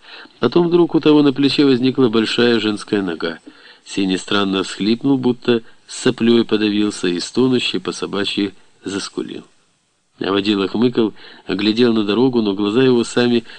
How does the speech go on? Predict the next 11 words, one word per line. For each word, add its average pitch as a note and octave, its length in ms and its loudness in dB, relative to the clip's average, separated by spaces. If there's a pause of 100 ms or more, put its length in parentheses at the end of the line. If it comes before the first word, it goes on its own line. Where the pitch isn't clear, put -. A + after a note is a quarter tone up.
(120)
прикипали G#2 560 0
к G2+ 40 -4
зеркальцу, G#2 540 -2
в - 60 -20
котором F#2+ 420 -4
дергалось G#2+ 560 -2
и F2+ 40 -10
судорожно G2 560 -4
завывало F#2+ 500 -2
отражение F#2 560 -4
Синего. - 480 -6